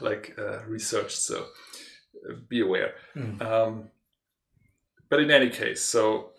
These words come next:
Speaker 1: so in German law, the internet service providers are responsible for that. So they have to pay money to the rights holders if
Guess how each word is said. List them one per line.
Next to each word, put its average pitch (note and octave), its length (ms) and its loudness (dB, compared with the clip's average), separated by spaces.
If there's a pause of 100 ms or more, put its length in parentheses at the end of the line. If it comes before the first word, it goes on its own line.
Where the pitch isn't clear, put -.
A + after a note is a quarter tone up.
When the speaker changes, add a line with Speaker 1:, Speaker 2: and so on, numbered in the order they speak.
(720)
Speaker 1:
so A#2+ 260 0
in A#2+ 160 0
German F3 560 4
law, C#3 640 4 (680)
the - 80 -4
internet C3+ 280 0
service A#2+ 240 2
providers A#2 720 2 (100)
are A2+ 680 2
responsible A2+ 720 2
for - 200 -10
that. - 240 -8 (180)
So - 380 -6
they C#3 280 4
have C3 320 4
to B2+ 100 -4
pay B2 280 2
money A#2 440 -2 (560)
to - 100 -10
the A2+ 80 -4
rights A2 240 4
holders A#2+ 580 0
if B2+ 160 0